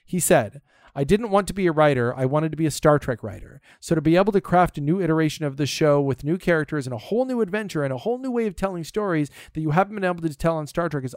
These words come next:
honorable, and it's a dream come true. It's hard to articulate that. It's wonderful to be working with," and then he's blah, blah, blah, blah, blah, blah, blah, talking about it. Um, he had then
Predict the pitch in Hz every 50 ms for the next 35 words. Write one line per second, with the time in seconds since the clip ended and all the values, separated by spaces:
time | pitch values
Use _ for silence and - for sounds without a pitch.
0 | - - 165 175 190 180 151 131 117 110 110 98 110 - - - - - - 143
1 | 135 131 - 143 131 139 160 165 170 160 - 156 151 147 - - - 165 127 104
2 | 92 107 - _ - - - 156 - 160 190 214 190 202 196 175 - - 175 -
3 | - 139 127 117 120 - - 113 - - - - - - - - - - - 143
4 | - 143 151 180 196 220 208 175 208 208 175 165 165 156 143 165 160 - 165 156
5 | 147 143 139 - - 147 135 131 131 131 127 127 131 127 120 - 123 117 113 113
6 | 117 113 113 110 107 101 107 104 104 104 104 104 107 101 104 98 101 - 117 101
7 | 98 - 127 104 101 104 107 - _ _ _ - - - - - _ - 156 147
8 | 143 139 135 131 135 _ _ _ _ _ _ _ _ - - 196 165 165 175 160
9 | 147 143 143 165 214 240 240 190 143 127 117 113 123 143 156 170 160